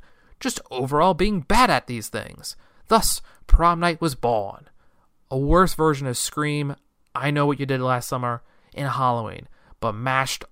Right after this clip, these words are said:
all together into this average, average thing. But let's press on anyway, because some of these things can be excused with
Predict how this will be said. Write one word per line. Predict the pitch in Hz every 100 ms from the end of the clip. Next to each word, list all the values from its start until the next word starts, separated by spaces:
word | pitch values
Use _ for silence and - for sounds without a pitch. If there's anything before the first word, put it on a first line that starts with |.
| -
all | 147 160
together | - 139 139 110 104 101 -
into | 113 117 98
this | 92 82 - - _ _ _ -
average, | 147 143 123 123 117 110 123
average | - 135 127 113 107 101
thing. | - - - - - _ _
But | -
let's | 160 220
press | - - 147 143 -
on | 135 131
anyway, | 120 104 - - -
because | 151 - 123
some | - 226 240
of | 165
these | 147 135 -
things | 135 127 -
can | 160
be | 160
excused | 165 - - 190 135 113
with | 135 143